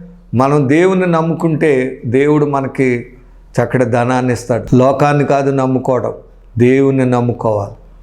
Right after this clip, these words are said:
మనుషుల్ని కాదు మనం నమ్ముకునేది, దేవుణ్ణి నమ్ముకుంటే దేవుడు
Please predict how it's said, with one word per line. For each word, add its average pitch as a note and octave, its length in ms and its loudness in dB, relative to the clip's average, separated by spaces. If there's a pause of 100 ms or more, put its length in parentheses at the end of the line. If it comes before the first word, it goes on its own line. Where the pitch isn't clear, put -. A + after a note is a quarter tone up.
(420)
మనుషుల్ని D3+ 460 2
కాదు D#3 280 0 (120)
మనం C#3+ 240 -2
నమ్ముకునేది, C3+ 720 -2 (960)
దేవుణ్ణి C#3+ 460 2
నమ్ముకుంటే C3 580 0 (960)
దేవుడు C3+ 420 4